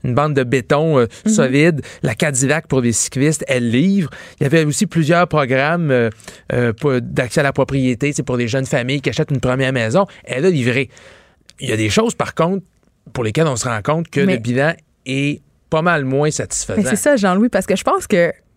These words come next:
Speaker 2: l'une de nos premières grandes désillusions, là, par rapport à la mairesse Plante, qu'on voyait un peu comme une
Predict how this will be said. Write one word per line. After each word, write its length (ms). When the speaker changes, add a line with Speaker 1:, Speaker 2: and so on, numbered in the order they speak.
Speaker 2:
l'une 220
de 80
nos 140
premières 480
grandes 520
désillusions, 640
là, 160
par 160
rapport 380
à 80
la 100
mairesse 380
Plante, 240
qu'on 160
voyait 220
un 100
peu 100
comme 220
une 120